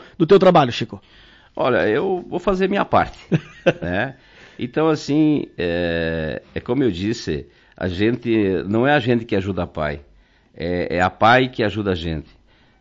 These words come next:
Speaker 2: É, aquelas pessoas especiais são, assim,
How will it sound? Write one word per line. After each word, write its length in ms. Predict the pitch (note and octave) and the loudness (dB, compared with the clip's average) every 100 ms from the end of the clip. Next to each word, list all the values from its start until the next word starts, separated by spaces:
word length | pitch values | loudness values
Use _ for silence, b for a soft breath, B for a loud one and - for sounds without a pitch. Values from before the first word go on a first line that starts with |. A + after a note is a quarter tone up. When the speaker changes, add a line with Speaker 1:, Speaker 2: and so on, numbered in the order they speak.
| - | -10
Speaker 2:
É, 280 | E2 D#2+ C#2 | -6 -4 -6
aquelas 360 | - G#2+ A#2 | -2 -2 -2
pessoas 680 | - F#2+ - A#2+ C3 C3 - | -2 -6 -2 -2 -2 -4 -6
especiais 800 | F2+ - F2+ - A2+ A#2 B2+ A2+ | -10 -8 -10 -4 0 2 2 -2
são, 200 | - A#2 | -2 -2
assim, 540 | G#2 - A#2+ B2 A#2 | -2 0 2 2 0